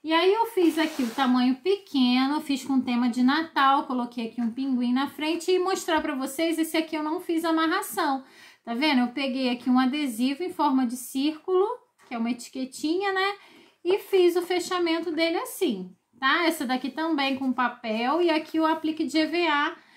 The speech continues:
com o tema de Natal. Esse aqui é o tamanho pequeno, olha, só pra vocês terem ideia do tamanho dele perto da grande, tá? E fiz aqui o tamanho médio,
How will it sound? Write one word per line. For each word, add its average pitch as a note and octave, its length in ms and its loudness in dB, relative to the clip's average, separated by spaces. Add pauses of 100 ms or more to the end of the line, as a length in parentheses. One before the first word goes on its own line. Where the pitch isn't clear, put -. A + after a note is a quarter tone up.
(220)
com D#4+ 220 0
o E4 60 -4
tema D4+ 300 0
de C#4 100 -4
Natal. D#4 640 0
Esse A#3+ 260 -4
aqui C#4 180 -6
é - 20 -4
o C#4 60 -8
tamanho D#4+ 420 -2
pequeno, C4+ 760 0
olha, A3 180 0
só B3+ 180 -6
pra D4 160 -4
vocês D#4 340 -4
terem D4 300 -6
ideia B3+ 340 -2
do B3+ 140 -6
tamanho C4 500 0
dele B3 280 -4
perto C4+ 320 -8
da D4+ 140 -6
grande, G3+ 680 -8
tá? D#4 380 0 (720)
E A4 220 2
fiz F4+ 360 4
aqui F4+ 400 0
o F4 100 -4
tamanho E4+ 540 0
médio, C4+ 720 2